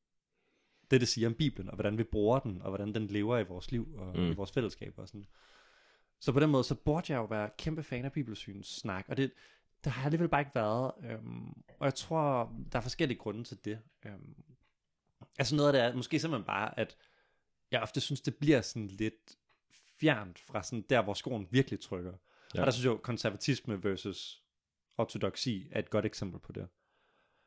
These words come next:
Speaker 1: Øhm, men jeg synes også, det, det er også noget fra, fra selv sådan, øhm, meget dygtigere folk. Der synes jeg også nogle gange, jeg savner,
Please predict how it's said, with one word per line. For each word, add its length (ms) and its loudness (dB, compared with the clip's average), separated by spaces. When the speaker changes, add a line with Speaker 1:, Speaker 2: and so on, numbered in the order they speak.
Speaker 1:
Øhm, 500 -8
men 100 -10
jeg 80 -10
synes 220 -2
også, 300 -4
det, 220 -16
det 60 -4
er 60 -4
også 280 -4
noget 240 4
fra, 300 -4
fra 180 -8
selv 300 -2
sådan, 360 -6
øhm, 440 -8
meget 180 -4
dygtigere 380 -2
folk. 280 -2
Der 100 0
synes 180 -6
jeg 60 2
også 140 -2
nogle 80 -4
gange, 140 -6
jeg 80 -4
savner, 640 -2